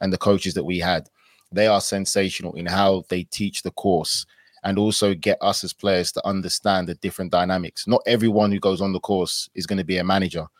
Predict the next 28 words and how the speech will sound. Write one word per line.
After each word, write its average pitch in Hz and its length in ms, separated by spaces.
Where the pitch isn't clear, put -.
I 120 140
think 113 180
now 107 120
in 101 60
the 95 60
modern 107 260
game 101 220
of 90 80
football, - 240
you 95 100
have 95 140
to 98 80
understand 92 360
there's 85 120
a 85 60
difference 95 320
between 90 340
a 82 60
coach - 420
and 101 180
a 85 40
manager. 80 420
Yes, 107 220
a 117 60
manager 104 340
needs 101 240
to 98 100
know 95 360